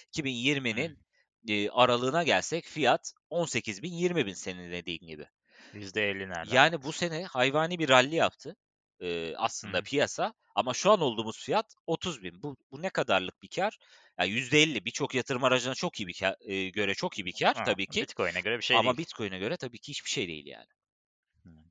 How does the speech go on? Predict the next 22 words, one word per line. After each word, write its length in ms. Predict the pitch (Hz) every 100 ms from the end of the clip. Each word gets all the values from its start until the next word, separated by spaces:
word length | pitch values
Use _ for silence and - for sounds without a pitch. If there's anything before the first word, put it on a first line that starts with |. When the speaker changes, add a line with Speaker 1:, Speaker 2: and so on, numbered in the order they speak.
| - -
Speaker 1:
Düşün 240 | 104 151
kaç 200 | 131 123
senelik 400 | - 131 104 90
çünkü 380 | - 98 87 87
bu 140 | 85 85
yükseliş. 460 | 85 - 107 165
Dört 160 | 131 120
senede 480 | - 104 101 110 95
elde 420 | - 92 90 90
ettiğin, 340 | 85 - 85
Speaker 2:
Evet. 280 | 98 120 87
Speaker 1:
iii, 100 | 80
kâr 220 | - 95
gibi 200 | 85 82
düşünebilirsin 540 | 92 - 101 98 98 95
Speaker 2:
Evet. 80 | 85
Speaker 1:
eğer 60 |
al 120 | 98
sat 280 | 92 104 -
yapmadıysan. 560 | 90 - 87 80 - 87 _ -
Speaker 2:
Aynen, 300 | 92 82 67 - - -
aynen. 220 | 65 -